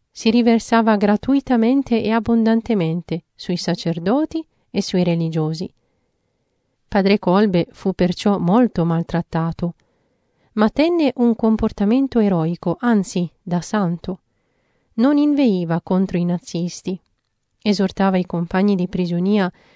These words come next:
a elevare la mente e il cuore a Dio e all'Immacolata.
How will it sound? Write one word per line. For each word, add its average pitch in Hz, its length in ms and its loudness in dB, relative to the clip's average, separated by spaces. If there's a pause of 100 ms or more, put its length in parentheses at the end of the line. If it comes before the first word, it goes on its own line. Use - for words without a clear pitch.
(140)
a 196 140 0
elevare 202 480 2
la 170 100 -2
mente 190 400 0
e 165 40 0
il 170 120 -4
cuore 185 400 0
a 180 140 -2
Dio 185 440 -2
e 202 140 -2
all'Immacolata. 196 960 0